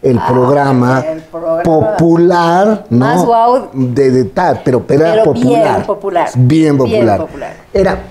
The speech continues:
Speaker 1: o sea, los que se creían de la alta decían, "¿Cómo vamos a ver eso?".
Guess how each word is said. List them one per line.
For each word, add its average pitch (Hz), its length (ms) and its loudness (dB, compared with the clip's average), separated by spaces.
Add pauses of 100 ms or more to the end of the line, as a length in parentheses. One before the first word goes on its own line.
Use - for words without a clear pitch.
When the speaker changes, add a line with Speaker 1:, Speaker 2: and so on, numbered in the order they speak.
(120)
Speaker 1:
o 139 40 -6
sea, 117 300 -2
los 131 240 0
que 131 140 -2
se 123 140 -2
creían 175 360 2
de 120 100 2
la 104 200 -2 (520)
alta 131 440 0
decían, 123 420 0
"¿Cómo 226 280 2
vamos 127 320 0
a 104 60 -2
ver 123 140 2
eso?". 151 380 -2